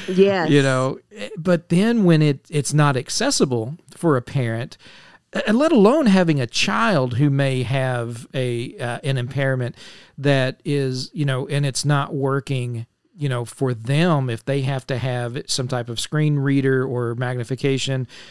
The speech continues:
Speaker 2: if they're blind or visually impaired or some other, uh, accessible feature. But, you know, for parents to be able to help their children,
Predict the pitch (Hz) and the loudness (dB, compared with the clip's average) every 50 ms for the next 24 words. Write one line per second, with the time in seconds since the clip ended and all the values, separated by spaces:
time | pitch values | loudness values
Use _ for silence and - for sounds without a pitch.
0 | - _ - 151 127 - 139 135 127 131 131 131 131 127 123 131 127 117 127 127 | -20 _ -4 -4 -2 0 0 0 0 0 -2 -2 -2 -2 -2 -2 -2 -2 -4 -6
1 | 123 117 - 131 123 123 127 120 117 117 - - 131 123 120 123 139 143 143 135 | -6 -6 -4 -4 -2 -2 -2 -4 -4 -6 -4 -4 -4 -4 -4 -2 0 0 2 0
2 | 127 - - _ _ _ _ _ _ _ _ _ _ _ _ _ _ - - - | 0 -4 -10 _ _ _ _ _ _ _ _ _ _ _ _ _ _ -20 -4 0
3 | 160 151 139 131 - 143 135 123 - - 147 131 - - 123 120 113 - - 156 | 2 4 4 4 2 0 -2 -2 0 0 0 0 0 -2 -4 -6 -4 -2 -2 -2
4 | 165 - - 135 123 113 - - - - - - - _ _ _ 143 147 143 143 | 0 0 0 0 0 0 -4 -10 -20 -20 -20 -20 -20 _ _ _ 4 6 6 6
5 | 143 143 - _ - 160 151 151 139 127 - 151 131 - - 208 294 339 349 254 | 6 2 0 _ 2 4 4 4 2 2 0 0 0 0 -2 -4 -2 -2 -2 -2
6 | - 220 190 170 165 151 143 135 131 113 127 147 190 247 - - 156 135 120 - | -2 0 2 2 2 2 2 0 0 0 0 -2 -2 -2 0 2 2 2 2 0
7 | 139 131 123 123 123 120 120 120 117 117 120 127 | -2 -2 -2 -2 -4 -4 -6 -4 -6 -6 -8 -10